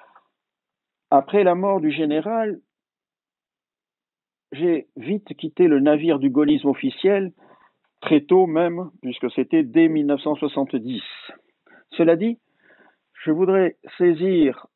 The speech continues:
l'occasion de cette brève intervention pour évoquer la jeunesse du général, en particulier les années de formation politico-intellectuelle, les années mille neuf cent trente. Alors, pour la plupart d'entre vous, évoquer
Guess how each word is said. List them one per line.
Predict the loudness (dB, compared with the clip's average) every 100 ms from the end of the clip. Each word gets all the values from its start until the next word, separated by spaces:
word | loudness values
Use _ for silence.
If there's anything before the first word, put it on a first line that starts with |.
| -6
l'occasion | 0 0 0 -2 0 2 0 -2 -10 -4
de | -2 0
cette | -2 -2
brève | -2 0 2 2 2 -6 -4
intervention | -4 0 -2 2 0 0 -6 -6
pour | -2 2 2
évoquer | 2 -2 0 2
la | 2 0
jeunesse | -2 -2 -4
du | -8 -6
général, | -4 -2 2 4 2 -4 _ _ -6
en | -2
particulier | 2 0 0 -4 -2 0
les | 2 2 2
années | 0 0
de | 0
formation | -2 -2 0 0 -2 -4
politico-intellectuelle, | -2 -4 -4 -10 -4 -2 -2 0 0 -2 -2 0 0 -2 _ _ -4
les | 0 2 2
années | 2 0 -2 -8 _ _ _ -2
mille | 2 2
neuf | 0
cent | -4 -6
trente. | -6 -8 -10 -20 _ _ _ _ _ _ _ _ -20 -20 _ _ _ -4
Alors, | 2 2
pour | 4 0
la |
plupart | 0 0 0
d'entre | 0 -2 -4
vous, | -4 -6 -6 -4
évoquer | -2 0 0 0 0 2 2